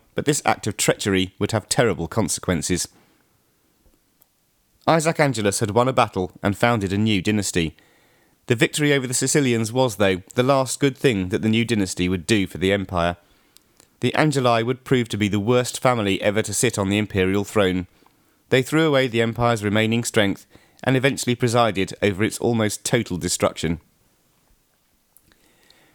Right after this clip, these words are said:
It must be noted that Isaac Angelus was never meant to be emperor.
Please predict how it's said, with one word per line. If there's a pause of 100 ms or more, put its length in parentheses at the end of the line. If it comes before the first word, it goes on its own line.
(140)
It
must
be
noted
that
Isaac
Angelus
was
never
meant
to
be
emperor.